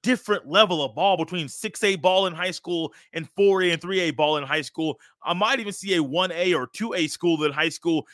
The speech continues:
um, in the area where I am covering the high school athletics. It's a different level of ball.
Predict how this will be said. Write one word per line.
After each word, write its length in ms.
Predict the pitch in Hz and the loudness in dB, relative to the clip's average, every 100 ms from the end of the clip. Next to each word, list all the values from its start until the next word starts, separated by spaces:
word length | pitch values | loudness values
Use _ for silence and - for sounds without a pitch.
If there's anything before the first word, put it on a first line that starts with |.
| _ - | _ -4
um, 300 | 151 139 165 | -2 0 -2
in 100 | 160 | -4
the 160 | 139 - | -4 0
area 280 | 160 170 170 | 4 4 4
where 120 | 156 | 2
I 100 | 147 | 2
am 140 | 160 151 | 2 -2
covering 340 | 156 156 151 | -4 -4 -6
the 60 | 135 | -4
high 160 | 147 | -4
school 260 | 143 - 143 | -4 -4 -2
athletics. 640 | 135 - 202 208 185 - _ _ _ _ _ - | -2 0 2 2 0 -8 _ _ _ _ _ -12
It's 140 | 175 | -6
a 120 | 175 - | -6 -4
different 400 | 220 220 208 180 | -6 -4 -6 -4
level 300 | 180 202 165 | 0 0 -2
of 120 | 127 - | -6 -2
ball. 440 | 208 247 117 - | 2 2 0 -6